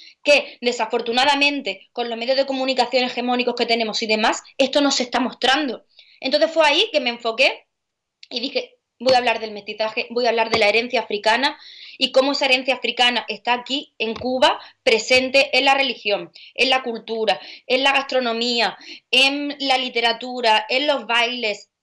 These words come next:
en todo". Y ya no solamente esa herencia africana, porque esa herencia afri-, africana se sincretiza con la española, también hay herencia china, también hay herencia soviética. Es decir, Cuba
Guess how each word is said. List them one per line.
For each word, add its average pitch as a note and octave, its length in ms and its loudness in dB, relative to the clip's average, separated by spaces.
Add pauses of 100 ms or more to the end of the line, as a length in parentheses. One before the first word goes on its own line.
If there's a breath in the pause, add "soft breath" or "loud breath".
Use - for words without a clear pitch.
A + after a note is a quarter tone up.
(180)
en B3 180 -6
todo". D4+ 400 2 (300 loud breath)
Y C#4 120 -4
ya D#4 100 2
no - 80 -2
solamente D#4 440 -2
esa C4+ 140 -4
herencia B3+ 300 0
africana, D4+ 420 0
porque A#3 200 -4
esa C#4 120 -2
herencia D4 320 -2
afri-, - 320 -8 (100)
africana C4+ 520 0
se C4 180 -2
sincretiza B3+ 1160 -2 (180)
con A3+ 200 0
la G#3 60 2
española, E4 800 0 (180)
también A#3+ 300 -4
hay C4+ 180 2
herencia B3+ 480 0
china, D#4 380 -2
también B3 260 -8
hay C4 140 0
herencia B3+ 400 -2
soviética. D4 880 0 (800 loud breath)
Es C#4 120 0
decir, C4+ 400 0
Cuba F4+ 420 0